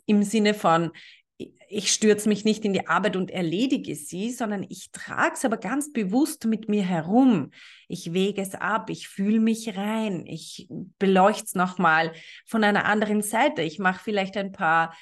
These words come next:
Notizen in mein Tagebuch dazu. Ich mache nochmal ein, ein neues Brainstorming von einer ganz frischen Perspektive und so weiter. Aber ich tue nicht das,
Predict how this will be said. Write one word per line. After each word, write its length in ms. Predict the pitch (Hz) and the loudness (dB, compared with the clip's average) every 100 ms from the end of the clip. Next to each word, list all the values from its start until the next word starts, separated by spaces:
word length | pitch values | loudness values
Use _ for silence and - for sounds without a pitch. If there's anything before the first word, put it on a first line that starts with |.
| _ | _
Notizen 500 | 208 214 247 247 - | -6 -4 -2 -4 -4
in 140 | 208 196 | -6 -4
mein 220 | 175 180 | -4 -6
Tagebuch 600 | - 175 233 226 196 196 | -4 -2 -2 -2 -4 -6
dazu. 260 | 196 - | -8 -8
Ich 160 | 156 156 | -10 -4
mache 220 | 196 196 | -4 0
nochmal 340 | 214 214 196 185 | -2 0 0 2
ein, 240 | 175 185 - - | 0 -4 -10 -18
ein 160 | - 202 | -8 -4
neues 400 | 202 208 220 220 | -2 -2 -2 -6
Brainstorming 1000 | - 196 233 247 247 185 165 160 160 160 | -8 -6 -2 -4 -4 -2 -2 -2 -4 -8
von 180 | - 214 | -6 -4
einer 160 | 208 | -2
ganz 260 | 208 247 254 | -2 -2 -4
frischen 600 | - 214 247 - 233 220 | -8 -4 -2 -2 -4 -4
Perspektive 920 | 220 220 220 185 - 240 262 151 139 - - - _ _ _ | -2 -6 -6 -10 -2 -2 0 0 0 -4 -14 -20 _ _ _
und 160 | - 302 | -2 -2
so 160 | 320 208 | 0 0
weiter. 520 | 160 202 262 294 - - _ _ _ _ | 0 0 0 0 -2 -14 _ _ _ _
Aber 760 | 196 208 202 208 202 190 185 - | -2 -2 -2 -2 0 0 -2 -4
ich 200 | - - - | -14 -16 -18
tue 320 | - 269 269 | -2 0 4
nicht 440 | 247 269 277 - - | 4 2 -2 -14 -10
das, 600 | - 147 165 208 254 - | -2 2 2 0 -2 -12